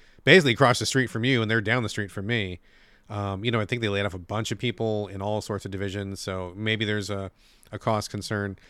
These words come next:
You know, I don't know. But as far as the rest of stuff, I mean, the first thing that comes to my mind is if Microsoft is planning to stay in the game, whether that's a third-party publisher on all platforms,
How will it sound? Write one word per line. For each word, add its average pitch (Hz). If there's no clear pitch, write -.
You 262
know, 247
I 214
don't 220
know. 139
But 190
as 208
far 311
as 285
the 202
rest 190
of 151
stuff, 139
I 185
mean, 214
the 202
first 269
thing 240
that 185
comes 165
to 131
my 127
mind 107
is 104
if 123
Microsoft 175
is 113
planning 113
to 95
stay 233
in 196
the 160
game, 107
whether 110
that's 107
a 95
third-party 107
publisher 147
on 95
all 92
platforms, 147